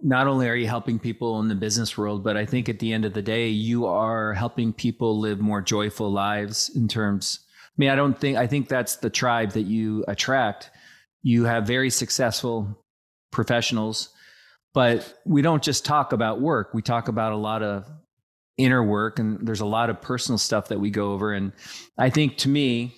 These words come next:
my opinion is that's where your true genius is. Um,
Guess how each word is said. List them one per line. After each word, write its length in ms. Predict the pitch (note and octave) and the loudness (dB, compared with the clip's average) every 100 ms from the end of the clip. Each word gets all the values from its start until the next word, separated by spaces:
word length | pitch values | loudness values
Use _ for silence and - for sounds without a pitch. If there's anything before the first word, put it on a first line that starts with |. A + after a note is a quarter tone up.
| C#3 - | -18 -6
my 200 | A#2 B2+ | 0 2
opinion 400 | B2 A#2+ A2+ G#2+ | 2 2 2 2
is 160 | G#2+ G2+ | 0 0
that's 260 | A2 - | -2 -2
where 80 | A2+ | 0
your 160 | G#2+ G2+ | 0 -2
true 280 | - A#2 | -2 -2
genius 460 | F#2+ G2+ G#2 G2+ - | -2 -2 -2 -2 -2
is. 380 | G#2+ G#2 - - | -2 -4 -8 -4
Um, 400 | G#2+ G2+ G#2 | -2 0 -2